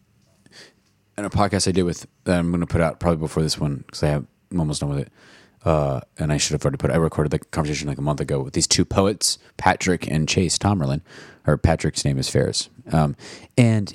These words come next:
we were talking about contrast and how a diamond ring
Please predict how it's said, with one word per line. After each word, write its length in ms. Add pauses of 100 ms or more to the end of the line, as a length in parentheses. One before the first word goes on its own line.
we 60
were 60
talking 180
about 120
contrast 720 (1160)
and 480 (200)
how 580
a 100
diamond 640
ring 460